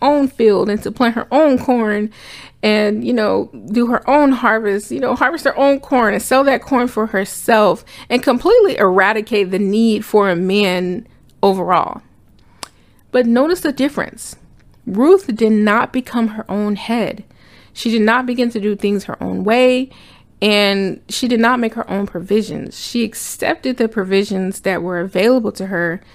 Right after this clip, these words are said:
because regardless of whether it was as good as she may have wanted it to be,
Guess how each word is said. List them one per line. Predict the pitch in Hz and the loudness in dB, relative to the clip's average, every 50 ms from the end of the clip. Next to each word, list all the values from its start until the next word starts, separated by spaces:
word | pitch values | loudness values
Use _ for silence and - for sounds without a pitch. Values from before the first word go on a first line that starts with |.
| - - - - - - - | -20 -20 -20 -20 -20 -12 -4
because | - 233 220 262 233 226 | -4 0 2 2 2 2
regardless | 220 208 208 - 226 285 330 359 381 381 359 - | 2 0 2 2 2 2 2 2 0 0 -2 -2
of | - 240 247 | -4 -2 0
whether | 226 226 226 226 233 233 233 233 233 220 - | 2 2 2 2 4 2 2 2 2 0 0
it | - - 220 196 | 0 0 0 2
was | 190 214 202 196 - | 0 -2 -4 -2 -4
as | 180 180 - | -6 -6 -6
good | - - 226 262 262 247 | -2 0 2 2 2 0
as | 233 - | -2 -2
she | - 240 | 0 2
may | 233 226 208 | 2 2 2
have | 190 180 185 196 | 0 -4 -4 -2
wanted | 190 214 240 254 247 | 2 2 2 4 2
it | 233 220 220 | 2 0 0
to | - 208 | -2 -4
be, | 185 190 190 190 185 175 180 190 - | -4 -4 -4 -4 -4 -4 -4 -6 -8